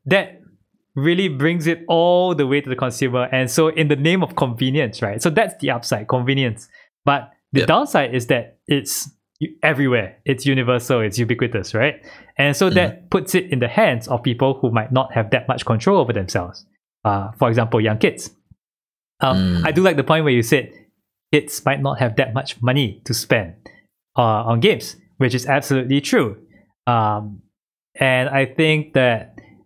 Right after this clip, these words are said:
Speaker 1: that, uh, you know, some of these bundles, generally we, we mentioned that they are kind of, like, the same prices, right? And so the,
Speaker 2: Mm.
Speaker 1: the biggest bundle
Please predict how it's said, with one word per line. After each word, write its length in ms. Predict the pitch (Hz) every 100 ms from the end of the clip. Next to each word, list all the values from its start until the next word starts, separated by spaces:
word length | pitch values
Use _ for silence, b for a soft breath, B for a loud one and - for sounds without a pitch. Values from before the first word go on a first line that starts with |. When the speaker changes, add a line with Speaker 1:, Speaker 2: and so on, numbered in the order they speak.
| _ _ _ _ -
Speaker 1:
that, 920 | 120 113 - - _ - - - - _ _ -
uh, 460 | 123 113 113 117 -
you 80 | 135
know, 80 | 143
some 180 | 262
of 60 | 220
these 120 | 196
bundles, 560 | 127 120 120 110 - -
generally 460 | 127 175 196 226
we, 140 | 165 135
we 180 | 143 143
mentioned 320 | 156 226 170
that 140 | 117
they 80 | 120
are 100 | 110
kind 200 | - 262
of, 60 | 180
like, 120 | 117
the 100 | -
same 180 | 131 123
prices, 400 | 107 - 98 110
right? 260 | 135 - B B B B
And 140 | 160
so 140 | 247 208
the, 180 | 180 185
Speaker 2:
Mm. 60 |
Speaker 1:
the 60 | 190
biggest 540 | 165 208 294 311 131
bundle 720 | 123 123 120 127 127 127 131